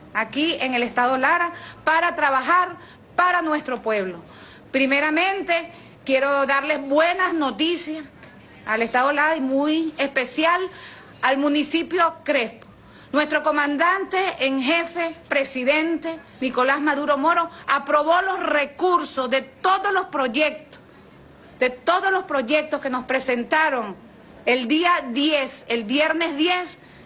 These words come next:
aprobó todos los recursos, tanto en bolívares como en dólares, para resolver el problema del municipio Crespo. Ten-, nos aprobó quinientos veinticuatro millones para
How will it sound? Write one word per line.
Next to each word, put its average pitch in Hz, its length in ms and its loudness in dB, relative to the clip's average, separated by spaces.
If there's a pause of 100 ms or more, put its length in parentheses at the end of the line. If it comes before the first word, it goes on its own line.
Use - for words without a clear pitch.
(140)
aprobó 247 500 0
todos 330 340 2
los 311 100 -2
recursos, 254 580 -6 (240)
tanto 311 320 0
en 294 120 0
bolívares 370 680 0
como 254 220 -2
en 240 160 0
dólares, 320 380 2
para 302 200 0
resolver 254 680 0 (280)
el 269 200 0
problema 339 580 2
del 349 140 0
municipio 285 840 -2
Crespo. 233 420 -2 (480)
Ten-, 220 200 -4 (200)
nos 226 180 -2
aprobó 214 480 2 (800)
quinientos 370 760 0
veinticuatro 302 800 0
millones 349 720 -2 (720)
para 320 380 2